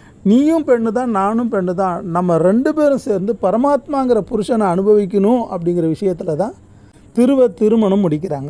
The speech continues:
இதை கிருஷ்ணா லீலையில சொல்லப்பட்டிருக்கு, திருவிளையாடல் புராணத்துல சொல்லப்பட்டிருக்கு, பைபிள்லேயும் சொல்லப்பட்டிருக்குது. கடவுள்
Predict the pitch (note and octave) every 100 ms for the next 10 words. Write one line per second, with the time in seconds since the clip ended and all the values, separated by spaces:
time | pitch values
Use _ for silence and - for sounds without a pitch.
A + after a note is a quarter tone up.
0 | - - - - - - - - - F3+
1 | F#3 - A3+ - D4+ C4+ A3 G3 G3 F3+
2 | G3 - E3+ D#3 D#3+ C3 C3+ D3+ D3 E3
3 | C4 - - - - G#3+ C4+ C4+ A#3 F#3+
4 | F3+ F#3 E3+ F3 D#3+ F3 E3 D#3+ D#3 -
5 | E3 C#3+ C3+ D3 D3+ D#3+ - - - -
6 | F3 F3 G#3+ G3+ F#3+ F#3 F#3+ E3+ D#3+ D3
7 | C#3+ C3+ D#3 - - - - - - -
8 | - F3+ G3+ A#3+